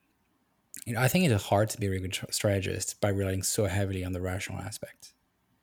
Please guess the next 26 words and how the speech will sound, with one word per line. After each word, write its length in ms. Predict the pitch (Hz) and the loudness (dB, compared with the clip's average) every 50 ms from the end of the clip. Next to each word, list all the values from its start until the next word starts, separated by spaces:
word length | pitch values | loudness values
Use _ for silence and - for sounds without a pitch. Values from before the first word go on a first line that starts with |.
| _ _ _ _ _ _ _ _ _ _ - | _ _ _ _ _ _ _ _ _ _ -2
Um, 360 | 107 98 98 95 92 92 95 | 0 2 2 2 2 2 4
the 100 | 110 107 | 4 6
rational 340 | 110 120 131 127 - 117 110 | 8 8 6 6 6 6 6
aspects 380 | 110 107 - - 107 104 - | 6 6 4 4 2 2 2
for 60 | - 101 | 0 0
me 100 | 98 95 | 2 2
speaks 260 | - - 107 98 - | 2 2 0 0 2
a 60 | 92 | 2
lot 180 | 95 95 - - | 0 0 0 0
more 200 | 95 92 90 90 | 0 0 0 -2
to 160 | - - 95 | -2 -4 -2
the 180 | 87 92 90 | -2 -2 0
logic, 640 | 90 98 110 110 110 110 110 107 104 101 104 - - - | 2 4 6 6 6 6 6 6 6 4 2 -2 -6 -6
the 440 | 104 92 92 90 90 90 92 101 - _ _ _ _ _ _ | -4 -2 -2 -2 -2 -4 -6 -8 -10 _ _ _ _ _ _
frames, 1000 | - - - - 123 120 113 117 117 117 113 110 107 104 104 104 98 - - - | -6 -2 2 6 6 8 8 8 8 8 6 6 6 6 4 2 2 0 -4 -6
the, 440 | - - 98 92 92 92 92 98 107 - _ _ _ _ _ _ _ _ _ _ _ _ _ _ - | -4 -4 -2 -2 -2 -2 -4 -6 -8 -10 _ _ _ _ _ _ _ _ _ _ _ _ _ _ 2
yes, 220 | 117 113 110 - | 4 4 6 4
the 80 | - 107 | 4 4
boundaries 580 | 104 113 101 110 110 117 110 110 113 113 113 | 6 6 6 6 6 6 6 6 6 6 6
that 100 | 113 110 | 6 6
we 120 | 107 107 107 | 6 6 4
might 180 | 104 104 98 | 4 4 4
have, 760 | 92 98 104 101 101 101 98 98 101 104 101 101 101 101 95 | 2 2 4 4 4 2 2 2 2 0 0 -2 -4 -4 -2
the, 340 | 98 95 95 92 92 92 - _ _ _ _ _ _ _ _ _ _ _ _ _ _ _ _ _ _ - 139 131 - | -2 0 0 0 -2 -4 -6 _ _ _ _ _ _ _ _ _ _ _ _ _ _ _ _ _ _ -10 -8 -8 -8
you 240 | - - 123 117 110 | -2 2 4 6 6
know, 260 | 101 95 95 104 | 6 6 4 2